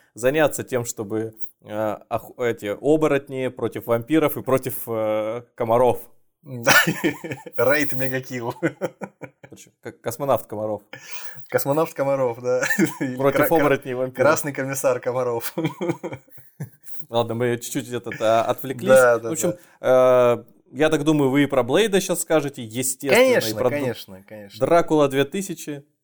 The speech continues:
Speaker 2: Да, и Блейд, и, соответственно, «Другой мир», и «Интервью с вампиром».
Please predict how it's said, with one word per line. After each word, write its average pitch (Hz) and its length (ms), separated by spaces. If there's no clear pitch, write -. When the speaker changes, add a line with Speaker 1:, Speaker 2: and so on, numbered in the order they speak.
Speaker 2:
Да, 120 520
и 143 440
Блейд, 180 720
и, 131 240
соответственно, 120 560
«Другой 127 400
мир», 185 320
и 117 600
«Интервью 127 400
с - 140
вампиром». 139 760